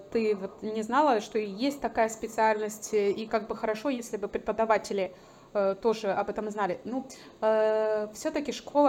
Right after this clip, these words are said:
это прежде всего государственный социальный механизм. И, э, э, тут вопрос вообще к системе всей образования, потому что у учителей очень часто проблема выгорания. Если приходит молодой учитель,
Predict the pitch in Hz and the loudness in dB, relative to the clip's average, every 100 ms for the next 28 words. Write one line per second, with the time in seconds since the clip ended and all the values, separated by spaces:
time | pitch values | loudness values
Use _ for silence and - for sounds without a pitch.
0 | 220 220 220 208 196 196 240 226 220 214 | 6 4 2 2 2 0 -4 -4 -4 -4
1 | 196 202 214 220 262 - 285 269 208 - | -4 -6 2 2 2 0 -4 -4 -6 -2
2 | 214 220 208 226 214 190 180 - - - | -2 -2 -6 -6 -6 -6 -8 -10 -20 -20
3 | - 226 226 226 220 214 202 - 214 208 | -10 -4 0 2 4 6 4 2 -2 0
4 | 202 202 - 277 285 - - - - 226 | 0 -2 -2 -4 -4 -10 -20 -20 0 0
5 | 226 240 269 214 214 262 262 - 220 - | 2 0 0 -2 -4 -4 -4 -8 -10 -4
6 | 233 233 226 226 220 226 220 226 202 185 | -4 -4 -4 -2 0 0 -2 0 0 -4
7 | 214 214 214 190 220 214 214 202 - - | -6 -4 -2 -2 0 0 0 -2 -8 -20
8 | - - 214 226 240 254 320 277 240 262 | -20 -12 -8 -4 0 2 2 2 0 0
9 | 240 220 233 - 214 202 226 220 202 - | -4 -6 -6 -6 -4 -2 0 0 0 2
10 | 214 185 175 170 233 285 269 240 247 - | 2 2 -2 -4 -6 -4 -4 -2 -2 2
11 | 269 240 - 208 226 240 247 330 392 330 | 2 2 -4 -4 2 4 4 4 4 2
12 | - 233 226 | -2 -2 -2